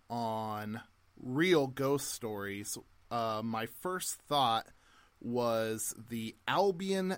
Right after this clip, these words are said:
Normal School in Albion, Idaho. Um, when I moved down here, uh, the first thing I heard about when it came to paranormal activity was the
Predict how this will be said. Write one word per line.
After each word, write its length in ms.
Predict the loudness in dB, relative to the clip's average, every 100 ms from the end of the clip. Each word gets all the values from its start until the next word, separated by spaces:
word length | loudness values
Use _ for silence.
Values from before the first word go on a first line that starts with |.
| -4
Normal 600 | -2 2 2 2 0 -2
School 600 | -2 -4 -6 -8 -10 -10
in 140 | -10 -6
Albion, 540 | 0 2 2 0 0
Idaho. 760 | 0 -2 -2 -4 -8 -12 -12 -16 _ -20 -20 -20 -20 -8
Um, 680 | -4 -2 -2 -2 -4 -4 -4
when 160 | -2
I 160 | 0 2
moved 360 | 2 2 2 0
down 320 | 0 0 0
here, 480 | -4 -2 0 0 -4 _ _ _ _ _ _ _ -4
uh, 300 | -2 -2 -4
the 100 | -6
first 380 | -2 2 2 2
thing 200 | 0 0
I 200 | 2 2
heard 260 | 0 0
about 340 | 0 0 -2 -2
when 140 | -4
it 120 | -6
came 280 | -4 -2 -2
to 320 | -4 -4 -4 -4
paranormal 800 | -6 -2 0 0 0 -2 -2 -4
activity 920 | -4 -4 -8 -10 -4 -4 -4 -6 -10 -12 -20 _ _
was 600 | -2 2 4 2 -2 -6 _ _
the 180 | -12 -12